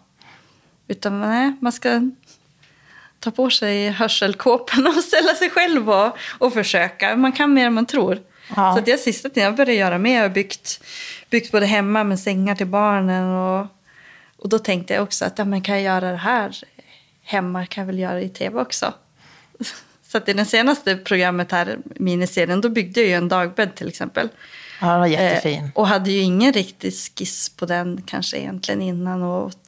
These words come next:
Speaker 1: tänkte att, "Ja, men det får lösa sig under tiden", och det gjorde det ju. Det blev jättebra.
Speaker 2: Mm.
Speaker 1: Mm. Man får ha lite, ja, men, lite is i magen, tänka lite, och det värsta som kan hända är att, att man får ta en ny plywood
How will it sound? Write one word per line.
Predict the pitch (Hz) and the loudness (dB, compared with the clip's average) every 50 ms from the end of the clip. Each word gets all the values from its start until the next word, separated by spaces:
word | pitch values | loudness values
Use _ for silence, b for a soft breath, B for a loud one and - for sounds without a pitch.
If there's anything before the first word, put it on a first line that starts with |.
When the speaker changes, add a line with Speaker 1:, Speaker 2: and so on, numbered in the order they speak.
| _ _ - | _ _ -14
Speaker 1:
tänkte | - 185 175 180 - - | -10 -10 -10 -10 -12 -16
att, | 185 - | -10 -8
"Ja, | 185 180 | -6 -6
men | 185 185 | -6 -6
det | - 247 | -6 -6
får | 254 - 294 277 | -6 -4 -2 -2
lösa | 247 220 226 214 - - - | 0 0 0 0 0 0 0
sig | - 370 269 254 | 2 4 4 4
under | 220 233 240 | 6 4 4
tiden", | 226 - 262 247 196 180 175 | 4 4 2 0 2 0 0
och | 180 | 0
det | 220 294 | 0 0
gjorde | 277 214 190 233 | 0 0 0 0
det | 214 | 0
ju. | 185 - 202 185 B B B B B B - | 0 -2 -4 -4 B B B B B B -4
Det | 254 | -2
blev | 247 311 302 | 0 0 2
jättebra. | 202 180 185 - - 190 240 - 190 - - - | 0 -2 -2 -4 -6 -4 -4 -4 -4 -6 -2 4
Speaker 2:
Mm. | 208 202 180 170 196 - - | 6 6 6 4 2 -2 -4
Speaker 1:
Mm. | - 82 - - - _ _ _ _ _ _ _ - - - | -4 -4 -4 -6 -12 _ _ _ _ _ _ _ -16 -6 -2
Man | 208 233 | -2 0
får | 233 262 | 0 0
ha | 254 254 269 | 2 2 2
lite, | 240 214 190 190 190 247 | 2 0 -2 -2 -2 -2
ja, | 233 254 | 2 2
men, | 277 285 269 247 226 226 B B B B B B B B | 4 4 2 2 0 -4 B B B B B B B B
lite | - - 254 262 262 | -6 -4 -2 0 0
is | 254 254 - | 0 2 4
i | 247 | 4
magen, | 240 226 220 220 220 220 220 220 | 4 4 4 2 2 0 0 0
tänka | - 233 214 208 208 214 | 0 -2 -2 -2 0 -2
lite, | 208 208 208 202 - - 208 | 0 0 -2 -4 -4 -4 -2
och | 208 226 240 208 202 202 196 | -2 0 0 0 0 -2 -2
det | 208 196 | -4 -4
värsta | 208 214 - - 214 202 | -4 -4 -4 -4 -4 -6
som | 196 190 | -6 -6
kan | - 196 196 | -4 -2 -2
hända | 202 196 202 208 214 | 0 0 0 0 -2
är | 208 | -2
att, | 202 - - - - B B B B B B B B B B B B B - | -2 -6 -12 -14 -14 B B B B B B B B B B B B B -4
att | - 220 208 - - | -4 -4 -4 -4 -4
man | 208 208 208 202 190 | -2 0 0 0 0
får | 196 - - - 202 185 180 180 180 185 202 208 202 B B B B B B B B B B B B B B B - | -4 -8 -8 -4 -2 -2 0 0 0 -2 -2 -4 -8 B B B B B B B B B B B B B B B -10
ta | - - 208 | -4 -2 -2
en | 190 190 | 0 0
ny | 208 208 190 180 202 202 - _ _ _ _ | 0 0 0 -2 -4 -8 -12 _ _ _ _
plywood | - 208 202 185 180 175 185 185 196 214 | 0 2 2 2 2 2 0 0 0 -4